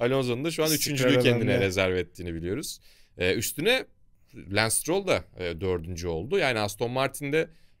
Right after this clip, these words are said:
Speaker 1: e, iki pilotun da çok sağlam performans sergileyebileceği bir otomobil var. Evet, Alonso her zaman aracın potansiyeli neyse onu yüzde yüzüne kadar alabilen bir isim. E, ama,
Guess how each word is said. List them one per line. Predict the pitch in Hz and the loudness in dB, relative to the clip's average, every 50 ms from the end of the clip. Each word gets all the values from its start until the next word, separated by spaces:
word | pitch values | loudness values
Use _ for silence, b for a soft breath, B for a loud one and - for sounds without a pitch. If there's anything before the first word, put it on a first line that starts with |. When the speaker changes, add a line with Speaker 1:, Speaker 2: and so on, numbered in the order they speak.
| - | -8
Speaker 1:
e, | 85 82 82 82 | -6 -4 -4 -4
iki | 80 - - - - - 180 | -4 -6 -10 -10 -10 -10 -8
pilotun | 170 160 151 135 - - 156 | -2 -2 -2 -2 -2 -4 -8
da | 175 175 | -8 -6
çok | - 170 151 - | -6 -8 -8 -6
sağlam | - 151 135 139 147 151 147 131 | -4 -4 -2 0 0 -2 -2 -2
performans | - 127 120 113 - 120 113 110 107 104 - - | -2 -2 -2 -2 -2 -6 -6 -4 -6 -6 -4 -2
sergileyebileceği | 127 120 113 104 104 107 101 101 95 98 156 175 | 0 0 0 0 -2 -4 -6 -6 -6 -6 -6 -4
bir | 185 | -4
otomobil | 156 135 - 143 143 143 117 | -4 -4 -4 -6 -4 -2 -2
var. | 92 | 0
Evet, | 104 113 - 107 | 0 -2 -2 -2
Alonso | 107 117 123 120 104 123 | -2 -2 -2 -2 -2 -2
her | 127 131 | -2 -2
zaman | 120 104 107 113 117 - - - | -2 -2 -2 -4 -4 -6 -8 -8
aracın | 104 104 107 104 98 110 113 | -6 -4 -4 -2 -4 -6 -8
potansiyeli | - - 110 104 - 113 110 104 - 120 107 117 | -8 -10 -10 -6 -6 -6 -6 -6 -6 -8 -6 -4
neyse | 127 123 110 - - | -4 -4 -4 -4 -6
onu | 107 104 107 | -6 -6 -6
yüzde | 104 98 95 104 | -8 -6 -6 -6
yüzüne | 104 98 92 104 113 117 | -6 -6 -6 -6 -6 -4
kadar | - 110 101 110 110 | -4 -4 -4 -2 -2
alabilen | 104 104 101 98 101 110 110 110 101 | -2 -2 -4 -2 -2 -2 -2 -2 -4
bir | 95 | -6
isim. | 78 - - - - - B B B B B B B B B - | -8 -8 -10 -14 -16 -20 B B B B B B B B B -10
E, | - 78 | -6 -4
ama, | 73 90 117 156 185 190 | -2 0 0 0 -2 -2